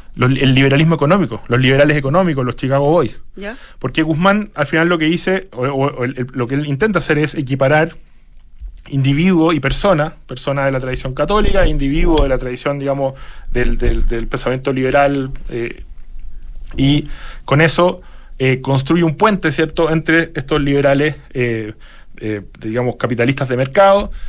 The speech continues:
Speaker 1: y en los conservadores católicos, porque había mucha gente en Chile que, que de, de la, de derecha, conservadores, que creían que el capitalismo de mercado era incompatible con los valores tradicionales de la cultura chilena.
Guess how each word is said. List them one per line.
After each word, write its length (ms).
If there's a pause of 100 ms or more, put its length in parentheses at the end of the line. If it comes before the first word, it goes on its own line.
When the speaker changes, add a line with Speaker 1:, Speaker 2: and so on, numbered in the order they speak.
(160)
Speaker 1:
y 380
en 140
los 120
conservadores 440
católicos, 460 (220)
porque 260
había 220
mucha 260
gente 320
en 80
Chile 340
que, 220 (100)
que 180
de, 120
de 240
la, 140
de 160
derecha, 340
conservadores, 640
que 140
creían 340
que 80
el 80
capitalismo 600
de 40
mercado 460
era 140
incompatible 680
con 140
los 100
valores 400
tradicionales 540
de 80
la 80
cultura 380
chilena. 420